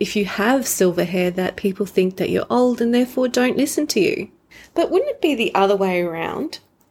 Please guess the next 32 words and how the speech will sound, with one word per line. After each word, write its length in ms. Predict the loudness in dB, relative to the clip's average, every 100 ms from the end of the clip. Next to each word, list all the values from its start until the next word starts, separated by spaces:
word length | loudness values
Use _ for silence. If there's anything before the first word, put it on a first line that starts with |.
| -8 0
I 80 |
mean, 320 | 4 4 2 0
doesn't 480 | -2 2 0 0 -12 -16 -16
silver 420 | -8 0 2 2 2
grey 300 | 2 2 2
hair 320 | 2 2 2
mean 300 | 2 4 4
that 200 | 0 0
you 160 | -2
actually 300 | -2 -4 -4
have 200 | -4 -4
some 260 | -2 -4 -4
wisdom, 500 | -6 -4 -2 -4 -4 -14 -20 -4
that 180 | 0 2
you've 280 | 2 0 0
lived 320 | 2 2 2
some 280 | 0 2 2
life? 520 | 2 0 -2 -4 -16 -16 -16 -2
What's 200 | -2 2
that 140 | 2 2
saying 460 | 2 4 6 4
that 160 | 2 2
we 100 | 0
say, 560 | 2 4 6 4 2 -2 -20 _ 0
um, 520 | 2 2 0 -4 -10 _ _ _ _ -20 -18 -12 -2
"My 100 | -2
children 460 | 0 -2 0 0 -2
are 60 |
giving 260 | -2 -4 -4
me 100 | -6
grey 280 | -2 -2 0
hairs," 440 | 0 -2 -4 -10